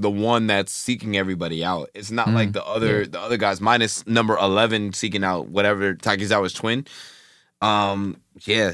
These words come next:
Speaker 1: for the most part, nobody is, like,
Speaker 3: Yeah.
Speaker 1: actively trying to
Speaker 3: And we already know that there's one person that's absolutely not in it for s-, helping the country.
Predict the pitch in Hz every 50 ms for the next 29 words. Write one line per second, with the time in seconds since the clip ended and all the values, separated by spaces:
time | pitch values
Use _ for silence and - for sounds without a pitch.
0 | 82 - - - 107 104 95 95 101 117 - - 107 95 - - 80 85 90 98
1 | 101 107 104 101 98 92 87 78 67 - - 71 60 - _ _ _ - - -
2 | 85 87 - - 80 82 78 - - 80 76 73 78 85 98 110 110 107 104 98
3 | 113 135 143 107 92 82 62 71 90 92 85 76 87 101 101 - 104 107 104 -
4 | 90 87 82 80 - - - - _ - 82 82 80 - - 87 87 78 87 82
5 | 76 73 73 76 78 85 82 80 80 76 73 - - 87 78 76 71 - - -
6 | - 76 73 71 69 67 64 - _ _ - - - - - - 92 87 80 -
7 | 71 69 69 67 64 - - - 87 76 - - 58 55